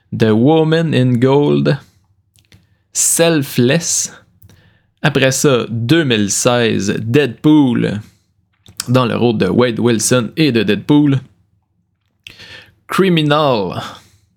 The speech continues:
Life. Euh, Life, par exemple, un bon film de science-fiction. Euh, ça m'a surpris de le voir dans un film comme ça, parce que j'avais pas vraiment vu avant ça de film de science-fiction. Ben, à part, euh, euh,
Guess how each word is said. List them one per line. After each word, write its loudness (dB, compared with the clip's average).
Life. -2
Euh, -2
Life, 0
par 0
exemple, 0
un 2
bon 0
film 0
de 2
science-fiction. -2
Euh, 0
ça 0
m'a 2
surpris -2
de -2
le 2
voir 0
dans 0
un 0
film -2
comme 0
ça, 0
parce -2
que 0
j'avais 0
pas -2
vraiment 2
vu 2
avant 0
ça -2
de 2
film -2
de -2
science-fiction. -2
Ben, 0
à -2
part, 0
euh, 0
euh, 0